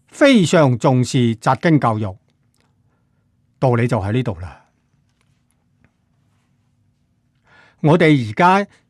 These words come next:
一般人可以話，絕大多數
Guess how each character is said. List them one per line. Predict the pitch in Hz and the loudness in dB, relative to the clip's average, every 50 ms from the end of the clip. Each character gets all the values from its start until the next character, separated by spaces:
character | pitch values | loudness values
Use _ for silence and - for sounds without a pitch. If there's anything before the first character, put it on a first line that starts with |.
| _ _ - | _ _ 0
一 | 208 214 214 - | 0 0 2 2
般 | 220 202 | 2 4
人 | 175 147 131 113 104 95 92 92 87 - _ _ _ | 4 4 2 0 -2 -6 -10 -14 -18 -20 _ _ _
可 | - - 160 | -2 0 2
以 | 175 185 | 2 4
話， | 165 151 135 131 120 113 107 104 104 - _ _ _ _ _ _ _ _ _ _ _ _ _ _ _ _ _ _ _ _ _ | 4 4 4 2 2 0 0 -4 -6 -10 _ _ _ _ _ _ _ _ _ _ _ _ _ _ _ _ _ _ _ _ _
絕 | - 202 185 185 - - _ | 2 2 2 2 2 0 _
大 | - 160 151 147 139 | 2 2 2 2 2
多 | 135 - 214 202 - | 2 2 0 0 2
數 | - | 0